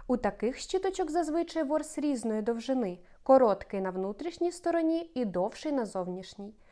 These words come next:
Зігнутим аплікатором зручно не тільки фарбувати вії по всій довжині, але й надавати їм легкий вигин. Чудова туш, яка надає максимальний об'єм,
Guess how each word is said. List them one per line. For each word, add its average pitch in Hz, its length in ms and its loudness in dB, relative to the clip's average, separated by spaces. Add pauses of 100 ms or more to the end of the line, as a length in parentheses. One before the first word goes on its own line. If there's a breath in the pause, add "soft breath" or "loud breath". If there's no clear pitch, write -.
(260 soft breath)
Зігнутим 262 580 2
аплікатором 269 720 4
зручно 277 400 0
не 262 120 2
тільки 262 380 -6
фарбувати 311 640 2
вії 285 240 0
по 285 120 -2
всій 277 280 -4
довжині, 269 580 0 (260 loud breath)
але 262 320 6
й 311 80 2
надавати 302 640 0
їм 285 260 0 (100)
легкий 208 520 -2
вигин. 170 460 -6 (200)
Чудова 269 440 2
туш, 226 320 -8
яка 226 280 -4
надає 214 380 -2
максимальний 226 840 -2
об'єм, 254 380 -2